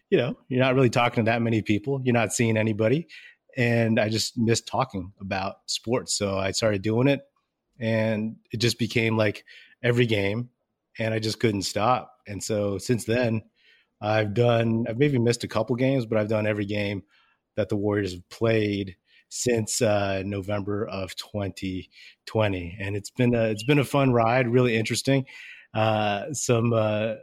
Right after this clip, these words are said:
you know, they won a title in that span, and,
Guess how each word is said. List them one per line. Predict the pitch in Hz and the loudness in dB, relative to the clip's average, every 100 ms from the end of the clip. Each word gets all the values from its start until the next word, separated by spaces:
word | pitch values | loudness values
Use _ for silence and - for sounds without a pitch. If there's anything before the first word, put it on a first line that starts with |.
| 127 | -4
you | 113 | -2
know, | 98 | -2
they | 107 | 0
won | 113 123 120 | 2 2 2
a | |
title | 110 113 131 139 120 | 0 2 4 4 2
in | 113 | 0
that | 107 107 | -2 -4
span, | - 104 104 110 113 - - _ - | -6 -4 -4 -4 -6 -12 -20 _ -4
and, | 113 110 107 104 101 117 | 0 0 0 -2 -4 -8